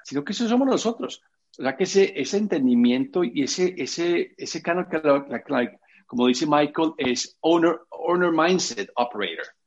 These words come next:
¿cierto? Era supremamente, es supremamente importante. Y es algo que es vital en lo que nosotros somos porque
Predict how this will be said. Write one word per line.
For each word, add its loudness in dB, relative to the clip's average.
¿cierto? 0
Era -8
supremamente, -2
es 4
supremamente -2
importante. -16
Y -4
es -2
algo 0
que -2
es -6
vital -2
en 2
lo -2
que -8
nosotros -6
somos -2
porque -6